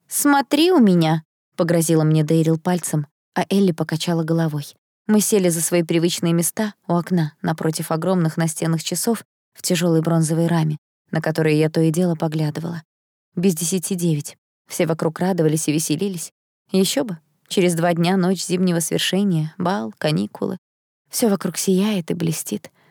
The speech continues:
напоминая о приближении праздника. На душе легко из-за закрытой сессии, и можно делать все, что угодно, занятий больше нет. Адепты до сих пор с легкой душой обсуждали принца и Еву, которую, надо сказать, со вчерашнего дня никто не видел.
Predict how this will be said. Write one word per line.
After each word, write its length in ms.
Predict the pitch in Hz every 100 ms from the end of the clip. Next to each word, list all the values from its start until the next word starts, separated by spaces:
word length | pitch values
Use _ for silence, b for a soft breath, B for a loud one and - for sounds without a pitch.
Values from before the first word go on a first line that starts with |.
| b
напоминая 520 | 175 170 170 170 165
о 40 | 156
приближении 600 | 165 165 170 165 160 165
праздника. 580 | 180 165 151 165 - 165 _ _ _ _ -
На 120 | 185
душе 260 | 185 -
легко 320 | 196 180 - 226
из-за 240 | 165 160
закрытой 460 | 156 165 175 165 165
сессии, 500 | - 247 - 170 156 _ _ _ -
и 80 | 320
можно 300 | 320 214 175
делать 280 | 208 175
все, 160 | - 180
что 220 | 170 160
угодно, 460 | 156 151 151 143 143
занятий 580 | 160 160 156 208 277 311
больше 420 | 254 190 202 -
нет. 360 | 185 151 160 - _ _ _ -
Адепты 440 | 247 202 226 226
до 120 | 208
сих 240 | 202 233 -
пор 180 | 277
с 100 | 233
легкой 300 | 185 175 -
душой 360 | 170 175 - 220
обсуждали 560 | 170 - 160 165 190 170
принца 420 | 180 202 208 180
и 60 |
Еву, 400 | 180 170 220 170 139 _ -
которую, 440 | 175 170 170 170
надо 220 | 170 165
сказать, 420 | 160 - 165 190
со 120 | - 165
вчерашнего 600 | - 170 170 156 160 156
дня 240 | 156 170
никто 380 | 190 170 - 160
не 180 | 165 165
видел. 400 | 151 139 143